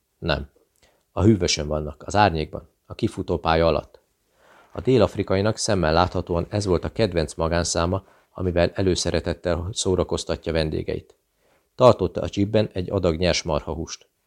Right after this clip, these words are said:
Bedobott egy darabot, mire valósággal forni kezdett a víz. A pirányák, mint a nyíl, kirontottak az árnyékból, és a cigarettás doboz méretű húsdarabot ezernyi tűhegyes fog szaggatta szét. „Elég?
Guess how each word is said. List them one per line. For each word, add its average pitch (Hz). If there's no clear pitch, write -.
Bedobott 92
egy 85
darabot, 113
mire 101
valósággal 95
forni 87
kezdett 78
a 82
víz. 80
A -
pirányák, 101
mint 92
a 87
nyíl, 98
kirontottak 90
az 87
árnyékból, 90
és -
a 92
cigarettás 95
doboz 90
méretű 92
húsdarabot 90
ezernyi 92
tűhegyes 87
fog 92
szaggatta 80
szét. -
„Elég? 87